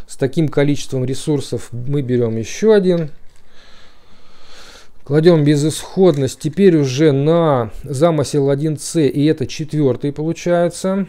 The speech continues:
Открываем карту контактов. Подчиниться его воле. Если в игре нет безысходности, считайте, что подле-, на-, в противном случае пройдите проверку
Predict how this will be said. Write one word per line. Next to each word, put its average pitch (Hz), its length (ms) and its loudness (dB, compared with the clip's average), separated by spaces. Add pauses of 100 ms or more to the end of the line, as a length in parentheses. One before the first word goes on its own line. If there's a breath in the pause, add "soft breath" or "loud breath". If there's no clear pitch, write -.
Открываем 147 480 0
карту 131 380 -4
контактов. 190 920 -2 (1080 soft breath)
Подчиниться 165 600 -2
его 170 140 2
воле. 127 280 2
Если 170 260 0
в 165 80 4
игре 165 220 2
нет 165 200 2
безысходности, 180 1000 0 (920 loud breath)
считайте, 185 520 0
что 156 220 -2
подле-, 143 760 0
на-, 139 260 0
в - 100 -8
противном 196 340 0
случае 226 320 -2 (320)
пройдите 170 400 2
проверку 160 540 2